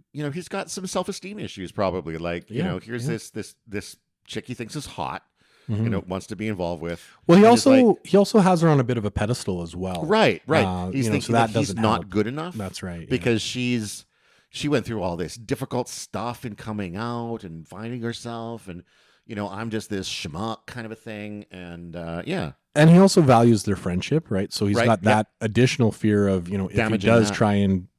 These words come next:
Speaker 2: you know, do something romantically, that
Speaker 1: Totally.
Speaker 2: it could ruin their friendships, right? So, you know, he, he's got a lot kinda going on there, but, you know, it, it is clear that he does like her.
Speaker 1: Yeah.
Speaker 2: Um,
Speaker 1: Oh, yeah.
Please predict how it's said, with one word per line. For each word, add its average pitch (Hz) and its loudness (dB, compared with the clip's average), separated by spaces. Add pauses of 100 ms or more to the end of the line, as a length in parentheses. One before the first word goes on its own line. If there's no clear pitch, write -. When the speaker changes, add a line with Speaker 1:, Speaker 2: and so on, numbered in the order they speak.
Speaker 2:
you 113 -2
know, 90 -2 (260)
do 104 2
something 95 -2
romantically, 123 4
that 95 4
Speaker 1:
Totally. 98 4
Speaker 2:
it 80 -6
could 92 0
ruin 92 2
their 87 0
friendships, 87 -4
right? 92 -6
So, 92 0 (380)
you 151 2
know, 98 4
he, 131 6
he's 170 2
got 180 6
a 156 6
lot 120 4
kinda 110 2
going 98 2
on 90 0
there, 87 -4
but, 117 -2
you 143 2
know, 95 2 (160)
it, 117 -2
it 143 6
is 160 8
clear 131 4
that 110 4
he 104 0
does 92 -4
like 78 -12
her. - -18 (300)
Speaker 1:
Yeah. 107 -2
Speaker 2:
Um, 90 -4
Speaker 1:
Oh, 170 10
yeah. 139 2